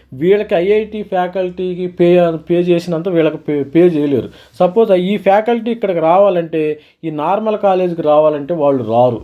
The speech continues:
ఎందుకంటే అంత పే-, పేమెంట్ ఈ, కొంతమంది nowadays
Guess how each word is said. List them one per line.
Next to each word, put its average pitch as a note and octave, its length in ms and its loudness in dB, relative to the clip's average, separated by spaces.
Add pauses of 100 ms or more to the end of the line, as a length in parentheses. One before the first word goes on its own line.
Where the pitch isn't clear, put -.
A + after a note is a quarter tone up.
ఎందుకంటే F3 380 -4
అంత E3 280 -4
పే-, E3 460 0 (380)
పేమెంట్ F#3 500 0
ఈ, F3 120 0 (240)
కొంతమంది G3+ 500 0
nowadays F#3+ 840 0